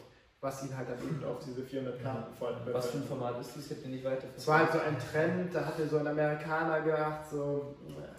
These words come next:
Speaker 1: „If you want this, do this!“ Und dann
Speaker 3: Ah,
Speaker 1: hat er
Speaker 3: ja,
Speaker 1: einfach die
Speaker 3: ja,
Speaker 1: ganze
Speaker 3: ja,
Speaker 1: Zeit
Speaker 3: ja.
Speaker 1: so, äh, gezeigt,
Speaker 3: Doch,
Speaker 1: wie
Speaker 3: das hab ich, das hab ich so gesehen.
Speaker 1: Genau, und das war halt einfach so ein Format, was eben auch wieder Wissenscontent, aber gleichzeitig,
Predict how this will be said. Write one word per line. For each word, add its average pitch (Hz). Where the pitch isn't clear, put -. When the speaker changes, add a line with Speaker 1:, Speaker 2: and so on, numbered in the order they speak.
Speaker 1:
„If -
you 151
want 175
this, -
do 302
this!“ 302
Und 165
dann 170
Speaker 3:
Ah, 175
Speaker 1:
hat 180
er 180
Speaker 3:
ja, 180
Speaker 1:
einfach 165
die 185
Speaker 3:
ja, 196
Speaker 1:
ganze -
Speaker 3:
ja, 190
Speaker 1:
Zeit 175
Speaker 3:
ja. -
Speaker 1:
so, 160
äh, 151
gezeigt, 156
Speaker 3:
Doch, 165
Speaker 1:
wie 170
Speaker 3:
das 170
hab 185
ich, 180
das 190
hab 175
ich -
so 156
gesehen. 139
Speaker 1:
Genau, 143
und 160
das 151
war 170
halt 170
einfach 170
so 165
ein 151
Format, 160
was 170
eben 156
auch 180
wieder 151
Wissenscontent, 214
aber 156
gleichzeitig, 165